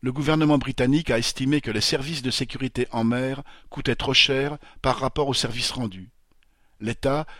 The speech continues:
cessera donc d'affréter des remorqueurs de haute mer, fermera dix des dix-huit stations de secours en mer, n'en laissant même que trois opérationnels vingt-quatre heures sur vingt-quatre pour toutes les îles britanniques.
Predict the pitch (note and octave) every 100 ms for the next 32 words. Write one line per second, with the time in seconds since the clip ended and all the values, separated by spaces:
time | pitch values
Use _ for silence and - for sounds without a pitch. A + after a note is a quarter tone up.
0 | - - C#3+ D3+ C#3+ D3 C3+ C3+ - D3+
1 | D#3+ B2+ A#2+ B2+ C3 - D3+ A#2 A2+ A#2+
2 | A#2 A#2+ C3 C#3+ D#3 - - - - D3+
3 | D3 C#3 B2+ A#2+ F3+ - A#2 A2 A#2 C#3
4 | D3 D3+ - C#3+ - C#3+ A#2 B2 - C#3
5 | A#2 A2+ A#2 C3 C#3+ - - - - B2
6 | C3 - C3+ D3 C#3 A#2 - A#2+ D#3 D3
7 | B2 C3+ B2 - B2+ C#3 D3 - - -
8 | C#3 - C3+ C#3+ C3 - A2 A2+ G#2+ B2
9 | B2+ - - - - - - E3+ D3 B2
10 | C3 A2+ A#2 G#2 G2 - -